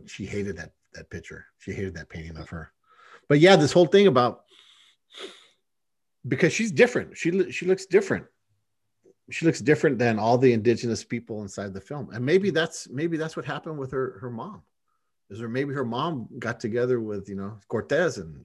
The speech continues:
you know, then boom, Maria Candelaria was born. So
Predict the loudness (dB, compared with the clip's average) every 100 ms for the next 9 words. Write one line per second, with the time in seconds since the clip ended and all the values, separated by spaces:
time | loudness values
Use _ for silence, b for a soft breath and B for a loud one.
0 | -18 -14 -14 -12 -8 -8 -8 -12 _ -16
1 | -12 -10 -10 -8 -8 -8 -6 -8 -10 -12
2 | -12 -12 -16 _ _ _ _ _ _ -14
3 | -8 -6 -6 -10